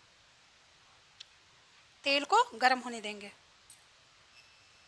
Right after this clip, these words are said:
दोस्तों, तेल अच्छे से गर्म हो चुका है,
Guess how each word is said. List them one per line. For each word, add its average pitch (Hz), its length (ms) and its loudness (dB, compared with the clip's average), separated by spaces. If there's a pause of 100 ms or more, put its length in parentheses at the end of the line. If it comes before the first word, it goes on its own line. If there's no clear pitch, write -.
(600)
दोस्तों, 339 420 2
तेल 330 280 4
अच्छे 349 240 6
से 381 140 0
गर्म 277 260 4
हो 330 120 2
चुका 285 280 2
है, 320 200 2